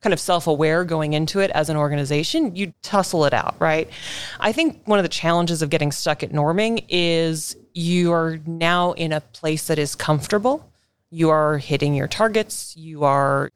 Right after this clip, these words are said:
doing work in a way that feels operationally efficient. But that doesn't necessarily mean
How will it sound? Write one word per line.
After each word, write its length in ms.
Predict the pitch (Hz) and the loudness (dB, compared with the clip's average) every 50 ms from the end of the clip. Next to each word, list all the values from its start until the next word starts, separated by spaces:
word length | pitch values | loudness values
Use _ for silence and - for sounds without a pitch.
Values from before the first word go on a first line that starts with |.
| _ 165 | _ -14
doing 460 | 160 - 196 208 214 208 202 196 180 170 | -6 -2 0 2 2 2 2 2 2 2
work 300 | 165 170 160 160 - 170 | 2 2 2 0 0 0
in 80 | 160 | 2
a 80 | 156 147 | 2 2
way 180 | 147 151 147 | 2 2 2
that 180 | 147 147 147 - | 2 0 -2 -4
feels 560 | - - - - 165 175 165 170 175 175 - - | -8 -12 -6 -2 0 2 2 2 2 0 0 -2
operationally 720 | 151 151 - - 139 147 143 - - - 160 156 156 - | -2 -2 -2 -2 -2 -2 0 -2 -2 -2 -2 -2 -2 -2
efficient. 580 | 147 147 - 170 170 - 277 285 311 - - - - - - - - _ - - _ - | -4 -4 -2 -4 -2 -2 -2 -2 -4 -4 -8 -12 -12 -14 -20 -20 -20 _ -20 -10 _ -2
But 100 | 196 175 | 0 2
that 120 | 214 214 | 2 2
doesn't 260 | 233 277 262 262 214 185 | 2 2 2 2 0 2
necessarily 640 | 190 190 - - 180 - - 165 160 156 156 151 | 0 0 -2 -2 -6 -2 -2 0 0 0 0 -2
mean 600 | 151 156 196 254 269 214 170 156 151 151 151 156 | 0 0 0 2 2 0 0 -2 -2 -4 -6 -8